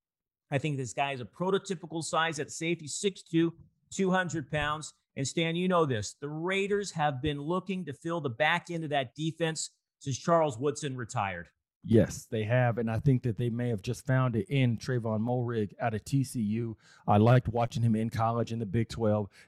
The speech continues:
Speaker 2: And I think he's gonna go ahead and provide some stability to that back end. Because like I said before, the Raiders are gonna be in some games. They're gonna be in some high scoring affairs because the offense is high octane, is very potent. So all you need is a defense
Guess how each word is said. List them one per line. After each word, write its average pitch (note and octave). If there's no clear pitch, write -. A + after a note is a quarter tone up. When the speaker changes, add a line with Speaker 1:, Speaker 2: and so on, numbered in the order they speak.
Speaker 2:
And A2
I A2
think C#3+
he's B2
gonna C3
go B2
ahead B2+
and A#2+
provide A#2
some B2+
stability G#2+
to A#2+
that G#2
back A2
end. G#2
Because A2
like A#2+
I A2+
said B2
before, C3
the A2
Raiders C3
are B2+
gonna B2+
be C3
in C3
some C3
games. B2
They're A#2
gonna A#2+
be B2+
in B2
some A2+
high B2
scoring B2+
affairs B2+
because G#2+
the A2
offense C3
is B2
high C#3+
octane, C3
is F#2
very B2+
potent. D3+
So -
all C3
you C3+
need D3+
is B2
a G#2+
defense D3